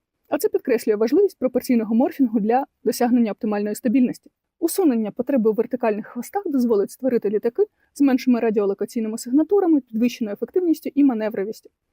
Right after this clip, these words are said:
Команда планує і далі вдосконалювати системи управління Pigeon Bot two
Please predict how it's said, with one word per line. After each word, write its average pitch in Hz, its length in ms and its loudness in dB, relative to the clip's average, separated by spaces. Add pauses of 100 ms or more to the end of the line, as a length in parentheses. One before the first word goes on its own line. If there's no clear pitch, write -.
(160)
Команда 349 320 2
планує 247 400 2
і 269 60 0
далі 226 220 0
вдосконалювати 226 720 -2
системи 381 360 -4
управління 262 500 0
Pigeon 247 260 0
Bot 226 140 0 (100)
two 247 140 -4